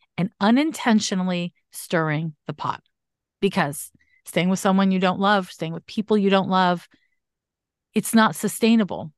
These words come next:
without shutting down or unintentionally creating drama. So you are in a fucking bind, because you do have choices to make.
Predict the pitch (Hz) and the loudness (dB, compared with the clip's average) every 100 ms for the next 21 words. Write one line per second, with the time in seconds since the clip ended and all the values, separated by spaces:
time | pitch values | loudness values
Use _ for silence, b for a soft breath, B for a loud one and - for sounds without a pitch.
0 | _ _ _ 202 196 170 147 _ _ _ | _ _ _ -2 2 2 0 _ _ _
1 | _ _ _ _ - 220 202 190 180 170 | _ _ _ _ -4 0 2 2 2 0
2 | 160 165 - _ 190 185 - 196 202 196 | -2 -8 -12 _ -2 -2 2 2 2 0
3 | 202 190 190 175 165 160 _ _ _ _ | -2 -2 -2 -2 -2 -4 _ _ _ _
4 | - 202 185 170 160 151 151 _ - 156 | -10 -4 -2 -2 -2 -6 -8 _ -2 0
5 | 151 139 - _ _ _ - 202 185 180 | 0 -4 -14 _ _ _ 0 0 2 0
6 | 226 226 214 190 165 175 - 156 147 139 | 2 2 0 -2 -4 -8 -6 -4 -2 -4
7 | 131 - _ _ _ _ _ - 185 190 | -8 -12 _ _ _ _ _ -4 -2 2
8 | 180 - - B B B _ _ _ 208 | 0 0 -14 B B B _ _ _ 0
9 | 196 160 233 233 202 - - - 226 214 | 0 2 2 2 0 -6 -8 0 0 0
10 | - 156 - - 139 - - _ | -2 -10 -12 -12 -12 -12 -16 _